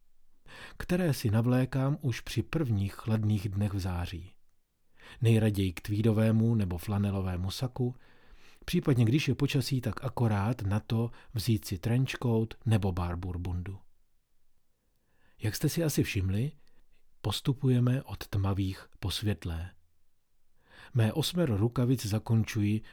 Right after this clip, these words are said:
dvoje šedé rukavice. Ať ty s vlněnou podšívkou, tedy zimní, nebo oficírské nepodšité s páskem přes zápěstí. Šedé rukavice jsou doslova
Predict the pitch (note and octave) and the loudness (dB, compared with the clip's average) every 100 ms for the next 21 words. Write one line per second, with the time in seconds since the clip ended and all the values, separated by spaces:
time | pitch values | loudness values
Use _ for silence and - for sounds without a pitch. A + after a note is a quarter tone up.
0 | - G#2 G#2 G2 G2 - - A2 G2+ F2+ | -6 -2 2 2 0 -4 -2 0 2 0
1 | F2 - E2+ E2+ - F2 - - - _ | -4 -6 -8 -8 -10 -16 -18 -20 -20 _
2 | - - - _ _ _ _ _ - - | -20 -20 -20 _ _ _ _ _ -14 -2
3 | C#3 - C#3 D#3+ D#3+ A2+ A2 G2 F2+ D#2 | -2 0 0 0 0 0 2 2 0 -4
4 | G2 - A#2 - B2 A#2+ B2+ D#3 D#3+ - | -6 0 -2 -2 -2 0 0 -2 -10 -20
5 | - F2+ E2+ E2+ F#2+ A2 A2 A2 A#2 D3 | -10 -6 -4 -2 2 4 4 2 0 -2
6 | - _ _ _ - - - D#3 A#2 F2 | -10 _ _ _ -20 -6 2 2 2 -4
7 | - A#2+ C#3+ - C3+ B2+ - G#2+ F#2 G2 | -4 -4 -4 0 0 0 -2 -2 0 -2
8 | A#2 - - A#2+ C3 B2+ - - A2+ G#2+ | -2 -4 -2 0 0 0 -2 0 2 2
9 | - A2+ A2 - G2 G#2 F#2+ F2+ F#2+ E2+ | 0 -2 0 -2 -2 -2 -4 -4 -6 -8
10 | - - A2+ _ _ _ _ _ _ - | -10 -16 -18 _ _ _ _ _ _ -20
11 | _ _ _ - - - E3 D3+ G#2 G2+ | _ _ _ -20 -14 -4 2 2 2 2
12 | A2 G#2+ - B2 - A2 A2 - A2+ A2+ | 0 0 0 0 2 2 0 0 2 2